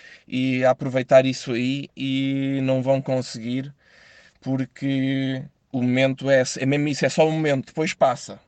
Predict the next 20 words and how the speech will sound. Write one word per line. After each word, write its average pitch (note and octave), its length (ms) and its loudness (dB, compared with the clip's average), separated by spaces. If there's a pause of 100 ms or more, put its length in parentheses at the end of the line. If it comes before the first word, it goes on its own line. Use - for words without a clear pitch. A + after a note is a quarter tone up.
Aquilo C#3+ 320 -6
já D3+ 160 6
foi D#3 360 0
e E3 100 -2
já D3+ 240 4
acabou. D3+ 580 -2 (300)
O C3 100 -8
que - 80 -8
eu D3 80 0
disse D3+ 300 -6
agora D3+ 340 6
do D#3 100 -2
momento D#3 360 -2
já D3 120 6
foi, D3+ 220 -4
já D3+ 180 2
acabou D3 460 0
e E3 220 -8
se - 200 -12
eu, D3+ 460 -6